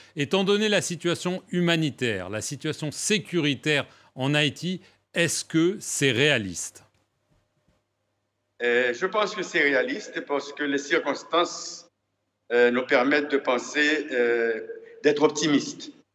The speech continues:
Speaker 2: D'abord, euh, ça fait trois ans qu'on se met ensemble pour avoir un pouvoir,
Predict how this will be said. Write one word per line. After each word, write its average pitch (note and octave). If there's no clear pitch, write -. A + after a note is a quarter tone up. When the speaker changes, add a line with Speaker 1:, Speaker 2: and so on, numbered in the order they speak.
Speaker 2:
D'abord, C#3
euh, A2+
ça B2+
fait C3+
trois C#3+
ans C#3+
qu'on A#2+
se -
met C3+
ensemble B2+
pour B2+
avoir A#2+
un C#3+
pouvoir, A#2